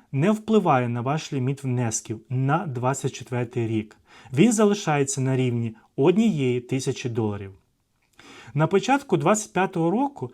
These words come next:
ваш доступний ліміт внесків до Ті Ф С Ей перераховується шляхом об'єднання невикористаного ліміту з двадцять четвертого року, пам'ятаємо, одна тисяча, плюс чотири тисячі, які ви зняли минулого року, зараз додаються назад,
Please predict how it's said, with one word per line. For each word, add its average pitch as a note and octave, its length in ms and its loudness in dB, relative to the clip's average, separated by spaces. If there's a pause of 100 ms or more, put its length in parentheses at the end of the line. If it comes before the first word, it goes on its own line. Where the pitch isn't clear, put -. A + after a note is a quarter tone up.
(140)
ваш E3+ 240 4
доступний D#3+ 500 -2
ліміт E3 340 -2
внесків F3+ 440 -2
до D#3 200 2
Ті D3+ 160 -4
Ф B2+ 120 -6
С D3+ 220 -4
Ей A#2 160 -2 (220)
перераховується D#3+ 920 0
шляхом D#3+ 520 0
об'єднання D#3+ 800 2 (260)
невикористаного C3 1000 0
ліміту C3+ 520 -2
з G#2+ 60 -8
двадцять C#3 300 -4
четвертого C3 500 -4
року, A2 340 -2
пам'ятаємо, A#2+ 760 -6
одна A#2+ 240 -4
тисяча, A#2 580 -6 (560)
плюс G#3 380 0
чотири A3 440 2
тисячі, D#3+ 540 -2
які D3 260 -4
ви F3 140 2
зняли C3 540 0
минулого C#3+ 440 0
року, A#3 320 -2
зараз F3+ 320 0
додаються C3 500 -4
назад, C3 460 -4